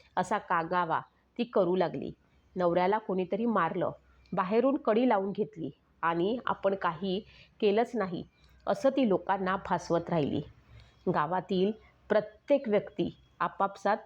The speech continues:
बोलू लागले की या सुरेशचं मात्र कुणासोबतच काहीच भांडण नाही, वाद नाही, तो कधी कुणाला उलटून बोलत नाही. मग साध्या सरळ सुरेशवर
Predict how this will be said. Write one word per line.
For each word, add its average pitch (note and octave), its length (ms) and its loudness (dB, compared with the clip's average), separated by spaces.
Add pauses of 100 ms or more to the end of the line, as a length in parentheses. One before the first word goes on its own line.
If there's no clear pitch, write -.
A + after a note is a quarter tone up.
बोलू F3 360 2
लागले D3+ 320 0 (560)
की A3+ 360 2 (200)
या A#3 200 4
सुरेशचं A#3+ 580 2
मात्र F3+ 400 2
कुणासोबतच F3+ 1080 0
काहीच G3+ 500 0
भांडण G#3+ 380 2
नाही, F#3+ 360 -2 (480)
वाद G3 260 2
नाही, F3 340 -2 (460)
तो G#3+ 80 6
कधी G#3+ 400 0
कुणाला F#3 600 0
उलटून G3 380 4
बोलत F3 360 2
नाही. D#3 280 -4 (460)
मग C4+ 160 0
साध्या A3+ 420 0
सरळ G3 320 4
सुरेशवर E3+ 560 -2